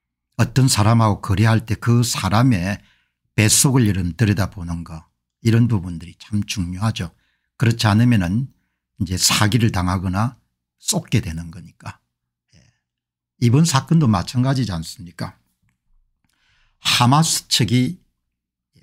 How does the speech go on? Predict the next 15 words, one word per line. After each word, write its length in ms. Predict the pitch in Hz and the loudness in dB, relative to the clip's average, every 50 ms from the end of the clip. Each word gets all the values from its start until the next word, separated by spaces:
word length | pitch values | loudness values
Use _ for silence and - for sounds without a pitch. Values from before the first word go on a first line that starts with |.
| _ _ _ _ _ _ _ _ _ _ | _ _ _ _ _ _ _ _ _ _
사전에 640 | - - - - - 131 120 117 175 185 170 135 98 | -2 0 0 2 2 2 4 4 4 4 4 2 2
예고를 460 | 92 95 95 101 98 104 170 175 170 127 | 2 2 2 2 2 2 2 4 4 2
하지 240 | 104 123 117 - | 2 0 0 0
않고 580 | 104 95 107 113 117 - - 87 156 - - - 104 107 - _ _ _ _ _ _ _ _ _ _ _ _ _ _ _ _ _ _ _ _ _ _ _ _ _ _ _ _ | 0 0 0 -2 -2 -4 -8 -8 -8 -8 -12 -14 -16 -18 -20 _ _ _ _ _ _ _ _ _ _ _ _ _ _ _ _ _ _ _ _ _ _ _ _ _ _ _ _
공격을 440 | _ - 104 101 98 110 131 127 92 | _ 0 2 2 4 4 2 2 0
한 160 | 87 85 82 78 | 0 -2 -6 -8
거 80 | 87 | -10
아닙니까? 540 | 85 - 82 82 - - - _ - - _ _ _ _ _ _ _ _ | -14 -16 -18 -20 -20 -20 -20 _ -20 -20 _ _ _ _ _ _ _ _
예. 60 | 82 80 82 _ _ _ _ _ _ _ _ _ _ _ _ _ _ _ _ _ _ _ _ _ _ _ _ _ _ _ _ _ _ _ _ _ _ _ _ _ _ _ _ _ _ _ _ _ _ _ _ _ - | _ _ _ _ _ _ _ _ _ _ _ _ _ _ _ _ _ _ _ _ _ _ _ _ _ _ _ _ _ _ _ _ _ _ _ _ _ _ _ _ _ _ _ _ _ _ _ _ _ _ _ _ 0
전방위적으로 720 | - 120 123 117 120 131 143 147 147 139 151 123 110 110 | 2 2 4 4 4 4 4 4 4 2 2 2 0 0
공격을 420 | - 90 90 92 92 123 123 92 | 0 0 0 2 2 2 2 0
했기 220 | 101 98 - 101 | 0 -4 -6 -10
때문에 560 | - - - 85 85 85 87 104 117 104 85 76 67 - _ _ _ _ _ _ _ _ _ _ | -10 -8 -10 -10 -10 -8 -6 -4 -4 -4 -4 -8 -12 -20 _ _ _ _ _ _ _ _ _ _
그냥 260 | - 117 120 123 117 | 0 2 2 2 2
그것은 560 | - 120 110 135 156 - 190 151 117 92 | 2 2 2 2 2 2 2 2 2 0